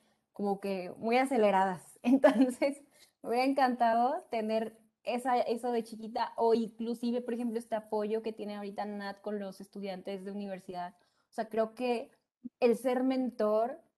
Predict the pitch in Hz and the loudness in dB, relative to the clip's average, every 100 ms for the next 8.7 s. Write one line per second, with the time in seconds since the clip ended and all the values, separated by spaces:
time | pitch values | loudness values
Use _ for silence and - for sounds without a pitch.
0 | - 196 226 220 226 226 240 254 254 247 | -12 -2 0 2 0 -2 -2 -2 0 0
1 | 247 220 220 240 254 247 220 214 220 226 | 0 -4 0 0 0 0 0 0 0 -4
2 | 226 214 196 196 208 196 190 202 202 196 | -4 -6 -4 -4 -4 -6 -6 -6 -6 -6
3 | 220 214 220 185 190 196 202 202 190 170 | -8 -8 -10 -8 -6 -4 -6 -6 -6 -6
4 | 180 170 202 165 - 185 196 214 208 - | -8 -2 -2 -2 -8 -12 -12 -14 -16 -14
5 | 185 - _ _ _ _ - 226 240 247 | -14 -16 _ _ _ _ -4 -2 0 0
6 | 247 240 233 233 233 240 247 240 233 226 | 2 4 4 4 2 0 0 -2 -2 -2
7 | 220 220 214 208 208 214 208 208 _ - | -6 -6 -4 -4 -4 -8 -10 -14 _ -4
8 | 208 190 185 180 185 196 208 | -2 -2 -6 -10 -10 -10 -10